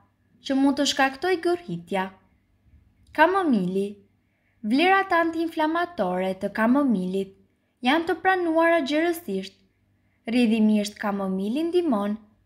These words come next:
në ndalimin e gërhitjes. Ai qetëson nervat dhe muskujt e fytit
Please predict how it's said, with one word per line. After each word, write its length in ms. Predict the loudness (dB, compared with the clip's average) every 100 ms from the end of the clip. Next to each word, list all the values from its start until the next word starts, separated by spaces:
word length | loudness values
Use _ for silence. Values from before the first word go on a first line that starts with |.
| _ _ -2
në 120 | 2
ndalimin 640 | 4 4 2 0 0 0
e 80 | -4
gërhitjes. 680 | -2 -4 -4 -6 -6 -6 -8 -12 _ _ _ _ _ _ _ _ _ 0
Ai 200 | 2 2
qetëson 680 | 0 -2 -2 0 0 2 2
nervat 560 | 0 0 0 -2 -4 -8
dhe 200 | -2 0
muskujt 640 | 0 -2 -6 -6 -6 -6
e 100 | -10
fytit 500 | -6 -6 -4 -6